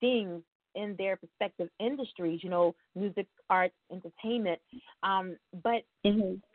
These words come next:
Speaker 1: not at all times are they truly acknowledged, you know, for the things that they've done.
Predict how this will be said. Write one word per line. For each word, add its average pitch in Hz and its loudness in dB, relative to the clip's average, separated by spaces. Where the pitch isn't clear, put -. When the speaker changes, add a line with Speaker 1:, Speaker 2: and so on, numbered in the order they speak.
Speaker 1:
not 311 4
at 262 0
all 240 0
times 226 -6
are 190 -4
they 190 -6
truly 233 -4
acknowledged, 170 0
you 208 2
know, 175 6
for 202 4
the 202 -6
things 214 -6
that 214 -12
they've 208 -8
done. 247 -2